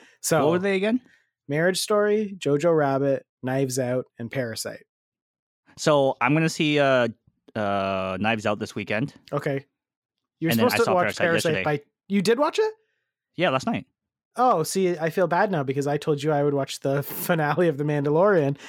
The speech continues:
Speaker 1: if you watched it, and I did not hold my end of the bargain.
Speaker 2: Yeah, I watched it last night.
Speaker 1: To, just to
Speaker 2: It
Speaker 1: talk
Speaker 2: was so
Speaker 1: about it?
Speaker 2: good.
Speaker 1: Oh, you ac-, you did like it?
Speaker 2: Yeah.
Speaker 1: I told you you would.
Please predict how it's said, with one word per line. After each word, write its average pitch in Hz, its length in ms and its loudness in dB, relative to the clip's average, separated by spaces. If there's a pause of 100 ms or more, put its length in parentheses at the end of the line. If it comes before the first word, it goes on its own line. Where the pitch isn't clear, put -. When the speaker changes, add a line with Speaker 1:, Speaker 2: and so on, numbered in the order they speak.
(120)
Speaker 1:
if 147 140 -4
you 165 160 2
watched 151 300 0
it, 214 200 2
and 135 140 -2
I 147 140 2
did 147 160 2
not 139 240 -2
hold 147 220 -2
my 135 180 -2
end 135 160 -2
of 131 60 -2
the 127 60 -6
bargain. 151 380 -2 (580)
Speaker 2:
Yeah, 170 280 0 (220)
I 120 40 -10
watched 135 200 -4
it 156 40 -8
last 143 160 -2
night. 131 260 -4 (640)
Speaker 1:
To, - 120 -2
just 160 220 0
to 165 40 -4
Speaker 2:
It 156 40 -4
Speaker 1:
talk 151 100 0
Speaker 2:
was 175 100 2
so 151 120 4
Speaker 1:
about 151 60 4
it? 147 40 0
Speaker 2:
good. 160 240 2 (640)
Speaker 1:
Oh, 226 120 4
you 156 180 2
ac-, 170 200 -2
you 160 100 2
did 165 180 2
like 208 180 2
it? 330 140 -2 (640)
Speaker 2:
Yeah. 240 240 -2 (760)
Speaker 1:
I 147 100 0
told 311 260 -2
you 185 80 0
you 131 160 0
would. 107 220 -10